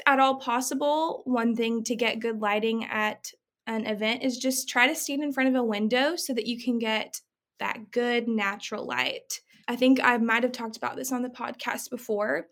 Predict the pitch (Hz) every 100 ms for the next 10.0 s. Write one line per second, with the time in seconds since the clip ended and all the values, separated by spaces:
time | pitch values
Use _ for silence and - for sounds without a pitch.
0 | _ 254 262 262 277 294 254 247 269 247
1 | 240 226 - 233 220 - 262 262 277 285
2 | 294 320 339 381 - 247 247 262 262 226
3 | 220 226 220 220 220 220 240 247 247 262
4 | 269 285 - _ _ - 254 269 269 262
5 | 254 247 233 240 220 226 214 208 208 -
6 | - - 214 208 214 - 220 208 208 233
7 | 285 - 240 262 269 269 262 - 226 220
8 | 214 214 208 214 - _ _ 254 254 240
9 | 247 240 226 226 262 311 254 220 233 269